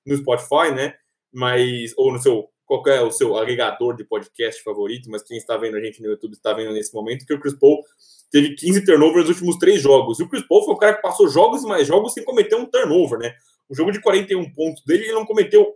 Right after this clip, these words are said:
um turnover, um turnover. Então, cara, não sei se ele tá sentindo o peso das finais,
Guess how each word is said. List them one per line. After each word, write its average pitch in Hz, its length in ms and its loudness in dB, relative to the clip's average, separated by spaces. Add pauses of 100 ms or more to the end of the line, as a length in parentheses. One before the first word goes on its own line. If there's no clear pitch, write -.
(140)
um 285 280 2
turnover, 143 500 4 (100)
um 220 200 -4
turnover. 120 440 -4 (500)
Então, 226 180 2
cara, 190 320 4
não 226 140 2
sei 220 120 0
se 208 60 -4
ele 196 100 -6
tá 196 100 4
sentindo 185 440 -2
o 175 60 -8
peso 160 180 2
das 151 160 0
finais, 135 520 -2